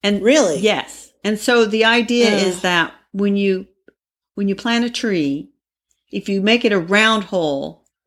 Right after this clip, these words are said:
Speaker 1: when the roots encounter the edge of where you dug, and su-, presumably the soil.
Speaker 2: They're gonna go around and around.
Speaker 1: Yes, they're gonna go around and around. But if you dig a square hole, the roots don't wanna turn a corner, so they'll go ahead and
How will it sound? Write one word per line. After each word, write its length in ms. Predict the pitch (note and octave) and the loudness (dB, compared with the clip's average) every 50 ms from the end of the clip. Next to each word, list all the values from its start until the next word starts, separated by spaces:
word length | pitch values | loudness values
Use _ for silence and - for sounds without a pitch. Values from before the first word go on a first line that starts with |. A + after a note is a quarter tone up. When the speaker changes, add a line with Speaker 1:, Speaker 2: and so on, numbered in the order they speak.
| _ _ _ - | _ _ _ -2
Speaker 1:
when 220 | G3 G#3+ A3 G#3+ | 0 0 2 4
the 180 | G#3 G#3+ G#3 G3 | 4 4 4 2
roots 540 | G3 G3+ A#3+ C4+ D4+ D4 C#4+ - - - | 2 2 2 2 2 2 0 -4 -8 -10
encounter 720 | - - A#3+ G#3+ G3+ - - A3+ A3 G#3+ G#3+ G#3+ G#3+ G#3 G3+ | -6 -4 -2 -2 -2 -2 0 0 2 2 2 0 0 0 0
the 200 | G3 F#3+ G3 F#3 - | 0 -2 -2 0 0
edge 340 | G3+ G3 G3+ G3+ F#3+ - | 2 2 2 0 0 -4
of 260 | - - F3+ E3+ E3+ F#3 | -6 -6 -6 -6 -2 -2
where 180 | G3 G3 G3 | 0 0 0
you 240 | F#3+ F#3 F3 F#3 F#3 | 0 -2 -4 -6 -6
dug, 580 | E3 D#3+ F#3+ F#3 F3+ E3+ D#3 C#3+ D3 D3 D#3+ - - - - | -4 -2 0 0 2 2 0 0 -2 -6 -8 -16 -20 -14 -8
and 320 | - F#3 F3+ F3 E3+ E3+ | -6 -6 -6 -6 -8 -10
su-, 480 | - - - - - - - A3 - - - - - | -14 -20 -20 -20 -10 -6 -4 -4 -4 -6 -10 -10 -4
presumably 640 | - G3 F3+ F#3+ G3 G3 F#3 F#3 F3+ F3 F#3 F#3 | -4 -2 0 0 0 0 -2 -2 -2 -2 0 -2
the 100 | F3 E3 | -2 -2
soil. 220 | D#3+ - - G3 F#3 | -6 -4 0 2 2
Speaker 2:
They're 160 | B3+ B3+ C4 | 4 4 4
gonna 180 | C4+ B3+ B3+ B3 | 2 2 2 2
go 320 | B3 B3+ A#3+ A#3+ A#3 A3+ | 2 2 4 4 4 4
around 320 | A3 A3 A3 G#3+ G#3+ G#3+ G#3 | 4 4 4 4 4 4 2
and 120 | G#3 G3+ | 2 2
around. 300 | G3+ G3 G3 G3 F#3+ G#3 | 2 0 0 2 2 2
Speaker 1:
Yes, 220 | G#3 F#3 D#3+ - - | 2 2 0 -2 -2
they're 120 | - G3 | -2 0
gonna 160 | G3+ G#3+ G#3 | 0 0 0
go 200 | G3 G#3 G3 F#3+ F#3 | 0 0 0 0 0
around 260 | F3+ F#3 F3 F3 F3 | 0 -2 -2 -2 -4
and 100 | F3 F3 | -4 -6
around. 420 | G3 A3+ C#4 C#4+ A#3+ F3 C3+ - - | -4 -2 -2 -2 -2 -2 -6 -6 -4
But 120 | - G#3+ | -4 -2
if 120 | G#3+ G#3+ - | -2 -2 -2
you 120 | A#3 G#3 | -4 -2
dig 220 | G3 A3+ A3 G#3+ G#3 | 0 0 0 0 0
a 80 | G3 | -4
square 580 | F#3+ - - - - - C4 C#4 D#4+ F4 A#4 G#4 | -4 -6 -10 -10 -4 -2 0 2 2 2 0 -2
hole, 560 | D4 C4+ G#3+ F#3 E3 D#3+ D#3+ E3 F3+ F#3 _ _ _ _ _ _ _ _ _ _ - | -2 0 0 2 2 0 -2 -4 -8 -12 _ _ _ _ _ _ _ _ _ _ 0
the 120 | A3 A3+ | 0 2
roots 300 | G#3+ A#3 D4 F#4+ G#4+ - | 2 4 2 2 2 0
don't 240 | - - B3+ A#3+ A3 | 0 0 0 2 2
wanna 280 | A#3 A#3 A3 G#3+ G3 F#3 - _ | 2 2 2 0 0 -4 -8 _
turn 420 | - - - - C4 B3+ B3 A#3+ A3+ | -16 -12 -4 -2 0 2 2 0 0
a 100 | G3 - | -2 -6
corner, 600 | - - - C#4 C4+ C4+ B3+ A#3 G3+ E3 D#3 D#3 | -10 -10 -6 -4 -2 0 0 0 0 -2 -2 -4
so 240 | - - A3 G#3+ | -4 0 0 2
they'll 180 | G#3 F#3+ G#3 G#3 | 4 4 4 4
go 200 | G3+ G#3 A3 A3 | 4 2 2 2
ahead 320 | A3 G#3+ G#3+ G#3+ G#3 F#3+ F#3 | 2 0 0 0 0 2 0
and 260 | F#3 F3 E3+ - - | 0 -2 -4 -10 -16